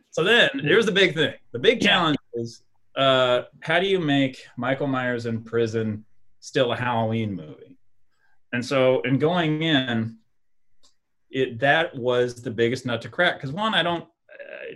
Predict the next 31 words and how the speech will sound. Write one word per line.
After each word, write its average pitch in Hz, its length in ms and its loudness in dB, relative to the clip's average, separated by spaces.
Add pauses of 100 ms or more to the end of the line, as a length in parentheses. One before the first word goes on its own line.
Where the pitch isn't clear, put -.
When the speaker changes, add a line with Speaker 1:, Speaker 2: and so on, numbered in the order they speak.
Speaker 1:
neither 165 300 0
Pat 175 280 0
and 156 80 -4
I 147 140 2
wanted 135 580 -2
any 139 220 -2
of 139 80 -2
the 131 100 -4
prison 131 440 -2 (120)
element 123 300 -4
in 196 160 -4
there 127 340 0 (460)
because 135 280 0
it 143 80 4
was 135 180 -2
taking 156 520 -2
the 175 60 -4
dark 120 440 4 (160)
and 123 140 0
shoving 127 360 0
it 123 100 0
into 120 140 0
the 117 100 2
light. 214 340 2
It 123 40 -4
was 117 140 0
almost 139 240 0
like 123 160 0
trying 143 240 2
to 131 60 2
make 123 400 -4